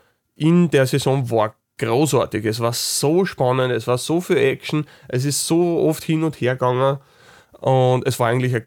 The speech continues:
großartige Werbung für die Formel eins und dann endet das halt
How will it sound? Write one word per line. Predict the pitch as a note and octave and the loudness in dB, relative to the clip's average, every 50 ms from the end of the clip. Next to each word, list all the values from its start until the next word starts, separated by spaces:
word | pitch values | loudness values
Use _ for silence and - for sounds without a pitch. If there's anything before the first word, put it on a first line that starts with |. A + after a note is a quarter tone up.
| _ | _
großartige | - B2+ A#2+ A#2+ C3+ F3+ F#3+ F#3+ C#3 C3+ B2+ C#3+ A#2+ C3 A#2 | -4 -2 0 2 0 2 2 2 2 2 0 -2 -2 -2 -2
Werbung | A2 A#2 - C3+ D#3 F3 D3+ | 0 0 0 0 2 2 2
für | C3+ C3+ | 2 2
die | B2+ A#2+ | 2 2
Formel | - B2+ A#2 A#2+ A#2 | 2 0 2 2 2
eins | G2+ G2 A#2 D3 D#3 - - _ _ _ _ _ _ | 2 2 0 0 -2 -6 -12 _ _ _ _ _ _
und | - - C3+ A#2+ | -6 -4 -2 0
dann | C3 B2 B2+ C3+ C3+ - - | 2 2 2 0 -2 -6 -6
endet | - B2+ B2+ B2+ B2+ D3 C#3 C3 _ - | -4 -2 0 2 2 0 0 -2 _ 0
das | C3 B2 B2 A#2 A#2 | 0 2 2 2 2
halt | B2+ B2 B2 B2+ C3+ A#2+ - - - | 2 4 4 4 2 0 -4 -10 -20